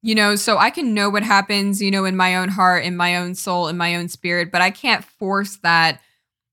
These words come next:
on anybody else ever because I have no proof, you know? And that's, like, the fun part of the riddle is the riddle to me translates to the great mystery. And in this aura specifically, you know, when it comes to dreams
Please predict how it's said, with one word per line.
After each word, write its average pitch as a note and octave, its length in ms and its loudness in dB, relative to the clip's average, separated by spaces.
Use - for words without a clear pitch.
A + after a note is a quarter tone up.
on F#3+ 440 4
anybody G3 460 0
else G3+ 360 2
ever C4 300 0
because C#4+ 240 -4
I D4+ 60 2
have F#4 180 0
no G4+ 120 0
proof, A4+ 500 4
you G#3+ 80 -4
know? A3 420 2
And A3 300 2
that's, A3 240 2
like, F4 160 -2
the A3 240 2
fun G3+ 340 0
part G3+ 220 0
of G3+ 80 -2
the G3 80 -4
riddle F3+ 380 0
is F3 500 -4
the F#3 160 -6
riddle G3 300 0
to G#3 120 -6
me F3+ 180 0
translates E3+ 580 -4
to F3+ 320 -4
the F3 140 -4
great F3 340 -4
mystery. G#3+ 680 -2
And G#3+ 560 2
in A3+ 260 0
this B3 260 -2
aura A3+ 420 2
specifically, G#3 720 -6
you F#3+ 120 0
know, F#3+ 140 0
when G3 140 2
it F#3+ 80 -4
comes G#3+ 380 -4
to G#3 220 -2
dreams G3 560 0